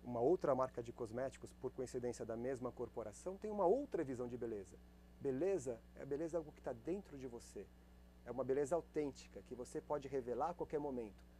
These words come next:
São duas visões distintas de beleza. São duas visões de mundo diferentes,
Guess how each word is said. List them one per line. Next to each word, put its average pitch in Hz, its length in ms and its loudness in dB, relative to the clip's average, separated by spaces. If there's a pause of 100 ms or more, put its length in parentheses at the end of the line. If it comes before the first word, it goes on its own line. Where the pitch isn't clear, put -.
(420)
São 233 240 6
duas 233 320 8
visões 190 500 6
distintas 240 1000 6 (100)
de 139 100 0
beleza. 127 580 6 (280)
São 190 180 10
duas 202 240 8
visões 196 500 10
de 170 100 6
mundo 156 260 6
diferentes, 127 480 0